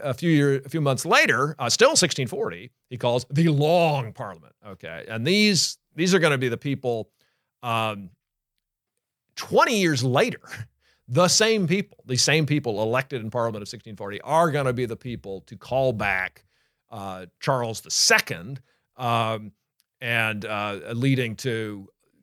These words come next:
basically the unpleasantness at the, the very, very end of, of, of Rutherford's life.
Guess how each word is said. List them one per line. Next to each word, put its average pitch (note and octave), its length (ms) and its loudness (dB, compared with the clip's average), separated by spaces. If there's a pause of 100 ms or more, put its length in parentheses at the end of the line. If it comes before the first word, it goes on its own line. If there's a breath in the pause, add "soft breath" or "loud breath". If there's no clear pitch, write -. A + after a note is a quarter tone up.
(320)
basically A#2+ 320 -2
the A2+ 160 -4
unpleasantness A#2+ 600 -4
at - 140 -8
the, G#2+ 200 -16
the A2+ 140 -12
very, C#3 280 2
very A#2 240 0
end C3+ 240 0
of, E2 300 -20
of, F#2 300 -20
of G#2 140 -16
Rutherford's C3+ 460 0
life. D#2 200 -20